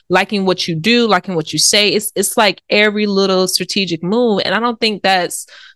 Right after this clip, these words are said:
functional. And I don't think that's, uh, sustainable of how you move and operate with your life. I'm just like, "Mm, I don't know. I don't want that." <laughs> I just wanna live. Um, but yeah, I do get you in, in a point where,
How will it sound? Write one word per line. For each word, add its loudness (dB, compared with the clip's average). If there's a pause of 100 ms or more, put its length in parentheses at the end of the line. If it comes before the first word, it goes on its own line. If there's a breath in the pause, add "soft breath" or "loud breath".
(200)
functional. 0
And 0
I 4
don't 0
think -2
that's, -2
uh, 2
sustainable -2
of -2
how 0
you -2
move 0
and 0
operate 0
with -2
your 0
life. -2
I'm -8
just -8
like, -4
"Mm, -6 (100)
I -4
don't 0
know. 0 (360 loud breath)
I 2
don't 4
want 6
that." -2
<laughs> 0
I 4
just -2
wanna 4
live. 4 (160)
Um, 0
but 2
yeah, 4
I 0
do 0
get 0
you 2
in, 2
in 0
a 0
point 0
where, 2